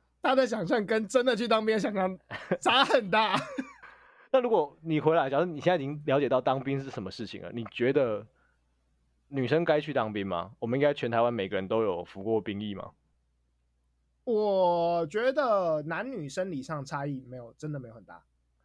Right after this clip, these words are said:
Speaker 1: 所以就以他刚刚讲生理上这一点原因，
Speaker 2: 嗯。
Speaker 1: 我觉得其实，其实是可以打开这个门的。
Speaker 2: 我也觉得其实没有差异那么大。当然你如果说是可能很极端的训练，可能一开始会入门比较难，但是不是练不起来。就像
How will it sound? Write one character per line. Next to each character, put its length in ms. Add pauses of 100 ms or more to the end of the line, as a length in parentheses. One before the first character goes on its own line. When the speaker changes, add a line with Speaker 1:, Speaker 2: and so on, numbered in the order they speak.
(760)
Speaker 1:
所 120
以 40
就 180
以 180
他 120
刚 140
刚 80
讲 180
生 220
理 100
上 220
这 80
一 60
点 180 (140)
原 160
因， 100
Speaker 2:
嗯。 60
Speaker 1:
我 100
觉 100
得 140
其 200
实， 80 (380)
其 220
实 100
是 220 (140)
可 280
以 160
打 160
开 160
这 60
个 100
门 220
的。 80 (1160)
Speaker 2:
我 140
也 20
觉 140
得 60
其 100
实 80
没 100
有 80
差 200
异 20
那 80
么 60
大。 100
当 200
然 180
你 80
如 80
果 80
说 140
是 280 (220)
可 120
能 140
很 160
极 180
端 140
的 80
训 220
练， 200 (120)
可 100
能 80
一 80
开 180
始 160
会 240 (360)
入 160
门 160
比 80
较 80
难， 200 (360)
但 120
是 60
不 160
是 140
练 180
不 60
起 80
来。 60
就 100
像 120